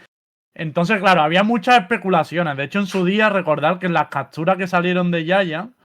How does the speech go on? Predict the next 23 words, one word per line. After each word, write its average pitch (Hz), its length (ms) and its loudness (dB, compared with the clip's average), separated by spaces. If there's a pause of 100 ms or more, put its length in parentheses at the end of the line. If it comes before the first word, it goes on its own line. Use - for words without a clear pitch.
(340)
en 147 160 -6
la 143 100 0
captura 143 340 -6
que 175 120 -4
salió 170 320 -2
de 165 100 -2
Losa 156 340 -2
hablando 156 300 -2
con 139 240 -10
Pilson, 202 480 -8
decía, 151 400 -6 (260)
"David 156 340 -2
P 269 400 2
quiere 240 180 -4
entrar 240 280 2
con 247 180 -2
vosotros", 190 500 -2
tal, 196 220 0
no 175 100 -4
sé 156 140 -10
qué. 175 180 0
O 135 40 -4
sea, - 360 -6